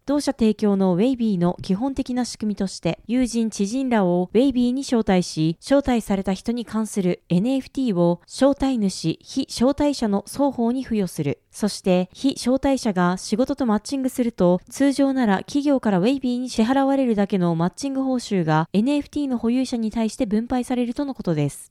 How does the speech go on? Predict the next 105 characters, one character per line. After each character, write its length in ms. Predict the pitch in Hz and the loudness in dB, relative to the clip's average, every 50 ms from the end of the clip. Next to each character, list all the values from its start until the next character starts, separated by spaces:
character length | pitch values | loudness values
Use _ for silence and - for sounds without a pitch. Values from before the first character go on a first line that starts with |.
| _ | _
な 180 | - 285 269 240 | -2 0 0 2
お、 200 | 220 220 220 - | 2 0 0 0
エ 80 | - 208 | 0 0
ヌ 120 | 220 277 | 2 2
エ 80 | 302 311 | 0 -2
フ 80 | 302 - | -2 -2
テ 100 | - 311 | -2 -2
ィ 80 | 294 | -2
ー 20 | 254 | -2
保 140 | 208 214 | -2 -2
有 160 | 220 226 240 233 | -2 0 -2 -2
に 160 | 220 214 214 | 0 0 0
よ 100 | 208 196 | 0 2
る 100 | 190 180 | 0 0
報 140 | - 202 214 | 0 -2 -2
酬 260 | 202 - - 196 185 | -2 -2 0 0 2
は、 200 | 180 180 175 - _ | 2 2 0 -2 _
ス 120 | - - | -12 -4
テ 160 | - 277 302 | 0 0 0
ー 40 | 294 | 2
ブ 80 | 285 285 | 0 -2
ル 100 | 285 - | -2 -2
コ 140 | - 262 | -2 -2
イ 100 | 254 226 | 0 0
ン 60 | 190 180 | 2 2
や 140 | 175 170 | 2 2
法 240 | 165 - - 240 269 | 0 0 -2 -4 -4
定 160 | - 294 285 | -2 -2 -4
通 220 | 269 - - 277 277 | -4 -4 -6 -6 -4
貨 100 | - 285 | -2 -2
で 120 | 294 277 - | -2 0 0
得 100 | 202 208 | 0 0
ら 80 | 240 | 0
れ 100 | 240 254 | 0 0
る 120 | 240 233 - | 0 -2 -2
と 100 | 262 269 | -4 -6
の 80 | 285 | -8
こ 80 | - 233 | -8 -6
と 140 | - 185 156 | -4 -4 -2
で 120 | 151 147 | -2 -2
す。 240 | - - - - _ _ | -4 -6 -12 -20 _ _
こ 140 | - - - | -8 -4 -2
の 100 | 208 302 | -2 -2
仕 100 | - - | -4 -4
組 200 | - 302 302 294 | -6 -4 -4 -2
み 60 | 285 | -2
に 60 | 277 277 | -2 -2
よ 100 | 269 254 | 0 0
り、 180 | 254 247 233 | 0 0 0
ウ 20 | 180 | 0
ェ 160 | 233 285 311 | 0 0 0
イ 40 | 294 | 0
ビ 220 | 294 285 269 247 | 0 0 0 0
ー 40 | 233 | 0
へ 40 | 202 | 2
の 180 | 180 170 175 - | 0 0 -2 -4
招 180 | - - 233 254 | -4 -2 -2 -2
待 340 | 254 - - 170 160 - - | 0 0 0 0 0 0 0
及 200 | 214 247 254 202 | 0 2 2 2
び 120 | 175 180 165 | 2 0 -2
参 220 | - 214 254 277 | -2 -4 -6 -4
加 100 | - 294 | -4 -4
の 120 | 269 262 | -4 -4
イ 120 | - 233 254 | -4 -4 -6
ン 60 | 269 | -6
セ 120 | - 285 | -6 -6
ン 40 | 277 | -6
テ 80 | 254 269 | -6 -6
ィ 40 | 254 | -6
ブ 40 | 262 | -4
が 120 | 294 285 | -4 -6
発 200 | 262 220 196 - | -6 -6 -8 -8
生 200 | - - 180 165 | -6 -4 -4 -4
し、 240 | - - - 147 - | -4 -6 -6 -6 -6
招 140 | - - 285 | -2 0 0
待 260 | 294 - 277 254 247 | 0 2 2 0 0
に 80 | 233 220 | 0 0
よ 100 | 214 208 | 0 2
り 200 | 196 196 190 170 | 2 2 0 0
人 200 | - 208 254 247 | 0 0 0 2
材 220 | 226 233 226 214 | 2 2 2 2
が 220 | 185 196 190 196 - | 4 2 2 0 0
自 120 | - - 196 | -2 -2 0
立 180 | 277 277 - 269 | 0 0 -2 -2
分 200 | 214 247 269 269 | -2 -2 -2 -2
散 180 | 262 285 269 262 | -4 -4 -4 -4
型 160 | 262 - 262 | -4 -4 -4
に 140 | 247 247 233 | -4 -4 -4
広 180 | 247 247 247 | -2 -2 0
が 80 | 247 254 | 0 0
る 80 | 247 | -2
仕 140 | 240 - - | -4 -6 -6
組 160 | - 240 240 | -6 -4 -2
み 20 | 233 | -2
に 60 | 226 | 0
な 100 | 226 233 | -2 -2
っ 40 | 220 | -4
て 140 | - - 220 | -2 -2 -2
い 40 | |
る 80 | 208 226 | -2 0
と 100 | - 285 | 0 0
い 140 | 277 226 190 | 0 0 0
い 40 | 160 | 0
ま 160 | 156 151 156 | 0 -2 -2
す。 200 | - - - | -4 -8 -16